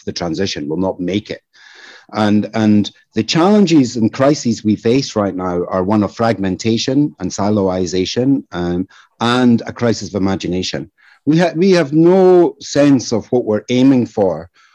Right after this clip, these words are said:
What is a just transition? What is good living? What is a well-being economy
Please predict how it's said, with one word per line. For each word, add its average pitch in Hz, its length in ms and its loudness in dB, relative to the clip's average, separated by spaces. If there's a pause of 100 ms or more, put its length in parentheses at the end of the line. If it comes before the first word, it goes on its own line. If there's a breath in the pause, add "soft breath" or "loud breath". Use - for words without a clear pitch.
(120)
What 170 300 4
is 165 500 2 (340)
a 113 140 2
just 117 320 -2
transition? 107 640 0
What 123 240 0
is 113 160 -4
good 110 200 -2
living? 98 380 -2
What 120 160 -2
is 113 220 -2
a 104 80 0
well-being 104 500 0
economy 101 640 -2